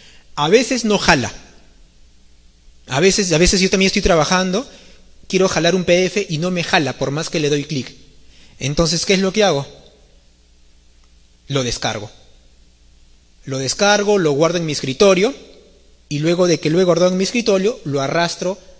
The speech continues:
a esta pantalla. ¿Se entendió?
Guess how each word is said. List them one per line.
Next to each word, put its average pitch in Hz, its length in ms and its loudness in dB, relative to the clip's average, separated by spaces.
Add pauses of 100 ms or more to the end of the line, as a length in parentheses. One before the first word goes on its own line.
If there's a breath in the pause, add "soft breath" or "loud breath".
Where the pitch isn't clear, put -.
(120)
a 135 100 -4
esta 147 280 -4
pantalla. 110 520 -8 (1900)
¿Se - 100 -6
entendió? 170 280 2